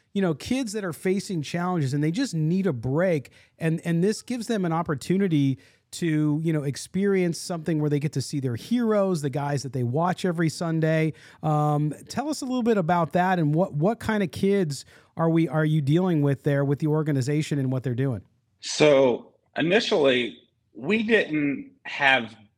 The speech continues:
Speaker 2: good connections with, like, nonprofit organizations, so we basically just let people bring nominations to us, you know,
Speaker 1: Hmm.
Speaker 2: whether it was a friend, a coworker,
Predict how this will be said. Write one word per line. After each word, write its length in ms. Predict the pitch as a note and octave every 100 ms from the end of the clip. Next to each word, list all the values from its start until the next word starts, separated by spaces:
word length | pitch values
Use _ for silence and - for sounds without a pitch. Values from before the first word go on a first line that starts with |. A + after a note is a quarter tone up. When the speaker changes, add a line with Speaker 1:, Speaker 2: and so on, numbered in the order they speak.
| _
Speaker 2:
good 240 | C3 C3 -
connections 640 | A2 A#2 A2 - G#2 G2+
with, 160 | A2+
like, 160 | A#2 F#2+
nonprofit 760 | B2 A#2+ A2+ - A#2 G#2 G#2
organizations, 840 | G#2 G2 F#2 F2+ F#2+ C3 E3 G#2 F#2+
so 160 | G2+
we 160 | G#2+ D#3+
basically 720 | E3+ D#3+ D3+ A#2+ G2 G2 F#2+
just 460 | F2+ G#2 F#2 - - _ _ _
let 360 | - A#2 D3 -
people 420 | D3+ D3+ C#3+ A#2+
bring 480 | F#2+ B2 B2 B2 A#2+
nominations 880 | A2 A2 G2+ G2 A2+ A#2 G2+ F2+ -
to 180 | G2+ F#2
us, 280 | F2+ -
you 100 | A#2+
know, 180 | G2 F2+ - - -
Speaker 1:
Hmm. 80 | G#2+
Speaker 2:
whether 320 | C3 B2+ A#2+
it 100 | A2+
was 200 | G#2+ G2+
a 60 | E2+
friend, 640 | - C3 C#3 C3+ B2+ B2 A2+
a 100 | F2+
coworker, 1160 | - D#3+ D#3 C#3 C3+ B2+ B2 - B2 A#2+ A2+ A#2